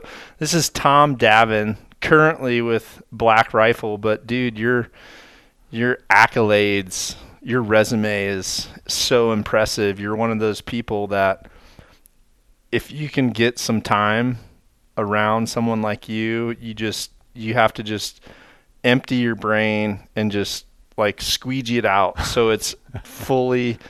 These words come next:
ready to just soak in any type of information that you give out. I really appreciate that about you. You, your background is tremendous. I mean, right now you're with Black Rifle, but pre-, the last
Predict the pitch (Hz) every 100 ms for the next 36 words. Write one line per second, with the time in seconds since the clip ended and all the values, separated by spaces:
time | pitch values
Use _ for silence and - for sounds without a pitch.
0 | - _ 113 117 110 101 - 110 104 -
1 | - - - 117 107 - 113 107 107 101
2 | - 120 110 101 110 110 - 98 92 -
3 | - - - _ 120 110 110 101 101 -
4 | 104 104 101 107 101 101 101 101 - 107
5 | 110 127 127 98 - 113 - 101 104 104
6 | 104 101 107 104 104 104 107 107 - _
7 | - - - - _ _ 113 107 101 117
8 | 139 - 110 104 101 98 95 90 - -
9 | - 113 107 107 110 92 85 - - -
10 | - - 107 104 101 120 120 113 110 104
11 | 98 - 104 95 98 98 95 - 98 104
12 | - - 110 101 - - - _ _ _
13 | _ _ _ - 139 143 - _ - -
14 | 110 113 110 120 135 127 - -